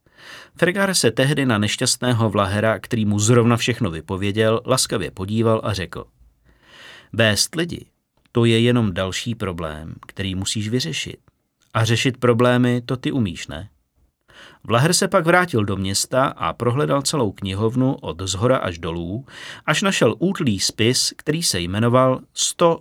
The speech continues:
zlatých vůdcovských pravidel". Byl to spis velmi starý, ostatně novou knihu už nikdo nenapsal celá staletí, ale tenhle spis snad pocházel ještě z doby dávno před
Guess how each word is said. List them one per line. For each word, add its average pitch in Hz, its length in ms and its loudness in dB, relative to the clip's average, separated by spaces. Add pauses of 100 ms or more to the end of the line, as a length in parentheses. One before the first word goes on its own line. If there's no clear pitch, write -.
zlatých 120 720 0
vůdcovských 107 800 -4
pravidel". - 520 -10 (840)
Byl 139 220 4
to 160 140 -2
spis - 500 -2 (140)
velmi 156 320 0
starý, 80 520 -8 (560)
ostatně 120 440 -2
novou 104 300 0
knihu 104 320 -2
už - 200 -8
nikdo 101 300 -2
nenapsal 101 440 0
celá 104 280 0
staletí, 87 720 -8 (380)
ale 90 200 -2
tenhle 180 460 -2
spis - 340 -2
snad - 380 -2
pocházel 131 500 0
ještě 139 320 -4
z 95 80 -6
doby 110 220 -2
dávno 107 360 0
před 104 320 -2